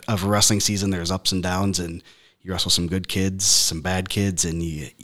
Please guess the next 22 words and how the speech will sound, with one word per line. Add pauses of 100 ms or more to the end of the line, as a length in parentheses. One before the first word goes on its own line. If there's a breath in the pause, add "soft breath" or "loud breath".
(220)
if
you're, (160)
you
gotta
have
that (520)
right
level
of
confidence,
you
know,
not
too
much,
but (100)
enough
that
you're,
you
believe
in